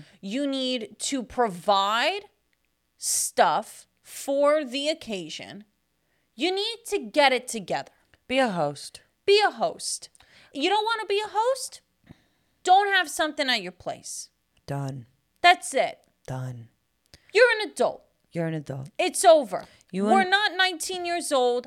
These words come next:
Speaker 1: I don't wanna see fucking beer bottles on the top shelves. I don't wanna see a full trash can. I don't wanna see, I don't wanna see any of that. You've invited people over. What would your mother say? What would your father say?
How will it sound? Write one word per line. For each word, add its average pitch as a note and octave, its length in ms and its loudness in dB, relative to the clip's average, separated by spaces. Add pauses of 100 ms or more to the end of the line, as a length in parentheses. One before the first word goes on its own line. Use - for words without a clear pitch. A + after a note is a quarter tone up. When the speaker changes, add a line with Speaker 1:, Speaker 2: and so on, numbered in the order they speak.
(120)
Speaker 1:
I A3 120 0
don't E4 280 4
wanna G4+ 240 -2
see F4 240 -6
fucking C4+ 760 -6
beer D#4+ 240 0
bottles D4+ 640 2
on A3+ 200 -4
the G#3+ 80 -2
top C#4 420 -4
shelves. G#3 540 2
I A3 120 0
don't C#4+ 200 -4
wanna C#4 200 -6
see C4 220 -4
a G3 100 4
full E4 380 0
trash C#4+ 460 2
can. B3 320 -2
I F#3 80 -2
don't B3 240 -2
wanna B3+ 180 -4
see, - 220 -10 (280)
I F4 60 -4
don't A4 100 -4
wanna A4+ 160 -8
see A4+ 200 -6 (100)
any F#4+ 120 -2
of C#4 40 -8
that. B3 100 -10 (220)
You've G4+ 320 2 (120)
invited F#4 440 4
people C#4 400 -4
over. E3+ 380 -4 (1000)
What C#4 220 6
would G4 200 -2
your F4+ 120 -6
mother D4+ 260 2
say? D#3 440 -8 (300)
What G3+ 160 -4
would D4+ 160 -6
your E4+ 100 -2
father G#4+ 440 4
say? D#3+ 400 -4